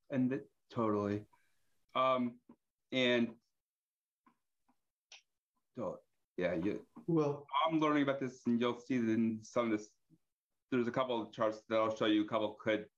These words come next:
Speaker 1: um, variables to look at when thinking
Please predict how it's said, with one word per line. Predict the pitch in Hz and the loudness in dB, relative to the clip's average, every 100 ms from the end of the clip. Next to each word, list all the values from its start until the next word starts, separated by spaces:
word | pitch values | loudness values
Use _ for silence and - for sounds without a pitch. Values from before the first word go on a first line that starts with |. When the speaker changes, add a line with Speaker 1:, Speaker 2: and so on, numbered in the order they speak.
| - | -4
Speaker 1:
um, | 107 101 101 98 92 _ _ _ _ _ _ _ _ _ _ _ - - - - - _ _ _ _ _ _ _ _ _ _ - | 0 2 2 0 -6 _ _ _ _ _ _ _ _ _ _ _ -20 -20 -20 -20 -20 _ _ _ _ _ _ _ _ _ _ -6
variables | 127 127 131 131 131 127 | 0 2 2 0 -2 -2
to | 135 | -2
look | 127 | 0
at | 135 123 123 - _ _ _ _ _ - | 2 0 -2 -10 _ _ _ _ _ -10
when | 127 113 | -2 0
thinking | 117 | 0